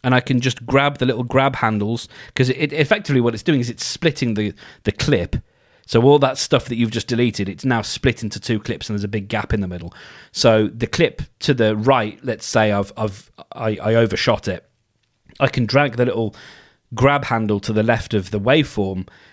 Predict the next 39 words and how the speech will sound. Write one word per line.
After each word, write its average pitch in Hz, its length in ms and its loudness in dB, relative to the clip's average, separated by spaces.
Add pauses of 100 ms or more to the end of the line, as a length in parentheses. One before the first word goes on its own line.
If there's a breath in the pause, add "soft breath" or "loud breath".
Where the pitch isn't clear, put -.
(120)
and 156 120 0
just 175 180 0
restore 151 480 4
that 101 180 0
little 95 160 -2
bit 90 160 -4
that 98 100 -2
I 95 60 -2
clipped. - 280 -10
So 160 220 2
it's - 240 -2
not 170 260 4
destructive. - 600 -6 (260 loud breath)
So - 100 0
you 131 120 4
can, 131 360 2
you 139 140 -4
can 139 160 0
do 160 180 2
it, 139 160 4
and 127 140 2
then 135 120 6
if 127 180 0
you, 117 220 0 (100)
like - 140 -10
I - 20 -18
said, 139 160 2
if - 100 -10
you 113 100 -4
overshot, 120 560 0 (220 loud breath)
you 214 100 -6
can 160 140 -2
go 113 160 4
and, 104 160 -2
and 104 160 -8
correct - 340 -10
it. - 140 -16 (920 loud breath)
So 131 400 2 (420)
crosstalk - 680 2